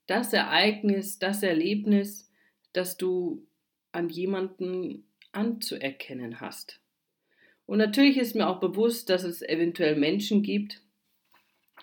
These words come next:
bei denen es dir nicht so leicht fällt, etwas zu finden. Aber frag bei diesen Menschen einmal dein Herz und such nicht in deinem Kopf ge-, verkrampft, sondern, ja, frag,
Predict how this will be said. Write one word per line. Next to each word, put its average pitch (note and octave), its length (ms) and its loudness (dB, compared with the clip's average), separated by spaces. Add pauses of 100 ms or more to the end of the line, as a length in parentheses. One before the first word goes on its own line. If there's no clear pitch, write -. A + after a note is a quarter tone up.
(200)
bei D#3 180 -12
denen D#3 260 -2
es D#3 280 -4
dir C#3 160 -2
nicht D#3 240 -2
so C#3+ 100 -8
leicht C3+ 440 0
fällt, B2+ 240 -2
etwas C3 340 -10
zu - 140 -14
finden. G3+ 640 -4 (1300)
Aber F#3+ 240 -2
frag G#3 460 0
bei G3+ 120 6
diesen G3+ 360 4
Menschen F#3+ 580 2
einmal E3+ 260 2
dein E3 220 0
Herz - 640 -4 (220)
und D#3+ 420 -8
such G#3 440 -8
nicht G#3 200 4
in F3 80 -2
deinem D#3+ 240 0
Kopf G#3 260 -2 (220)
ge-, - 180 -12
verkrampft, F3 800 -8 (840)
sondern, D#3 580 -2 (220)
ja, D3+ 320 -6
frag, D#3+ 480 -4